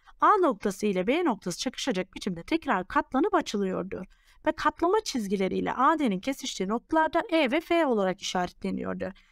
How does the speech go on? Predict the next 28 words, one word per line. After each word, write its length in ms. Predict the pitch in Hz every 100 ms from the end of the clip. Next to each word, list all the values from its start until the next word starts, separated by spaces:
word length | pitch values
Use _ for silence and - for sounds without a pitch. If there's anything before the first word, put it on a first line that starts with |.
| - -
Şimdi 320 | 403 392 330
bu 140 | 330 - - -
öncelikle 500 | 302 339 392 403 294
katlandığı 680 | - 285 - 320 330 339 330
kısım. 460 | 302 - 202 165 - _ _ _ _ _
Bakıyoruz 440 | 349 370 349 220 214
diyor 120 | 415
ki 220 | - 180
kısa 240 | - - 427
kenarları 380 | 359 349 349
çakışacak 560 | 392 311 - 320 320 320
biçimde 420 | 269 226 208 180
diyorsa 360 | 269 339 - 285
o 120 | 277
zaman 300 | 339 349 359
ne 40 |
olacak? 320 | 370 214 277 339
Bu 100 | 349
bunun 180 | 302
tam 260 | - 359 349
üstüne 320 | 294 - 254
gelecek. 420 | 185 160 180 190
Yani 260 | 320 262 202
bu 120 | 240
dikdörtgenimin 680 | 269 - 349 359 339 339 370 -
tam 180 | 339
orta 340 | - 302 - 330
noktası 540 | 240 185 202 185 185